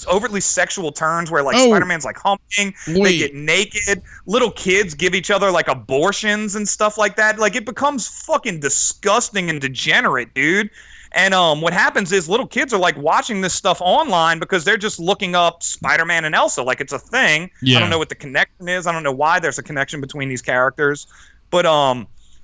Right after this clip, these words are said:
Speaker 1: dude, these fucking just weird sicko people are, are, and, dude, look,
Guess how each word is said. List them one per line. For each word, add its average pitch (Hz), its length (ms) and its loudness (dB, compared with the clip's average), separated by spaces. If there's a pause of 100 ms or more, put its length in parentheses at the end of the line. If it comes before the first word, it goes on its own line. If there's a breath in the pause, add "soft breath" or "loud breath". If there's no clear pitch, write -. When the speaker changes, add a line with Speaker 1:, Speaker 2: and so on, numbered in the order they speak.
(260)
Speaker 1:
dude, 247 220 0
these 170 260 0
fucking 240 460 -2
just 139 200 -4
weird 180 380 0
sicko - 580 0
people 180 400 0
are, 131 300 2 (260)
are, 147 320 2 (1080)
and, 359 120 0
dude, 226 220 2 (100)
look, 170 300 0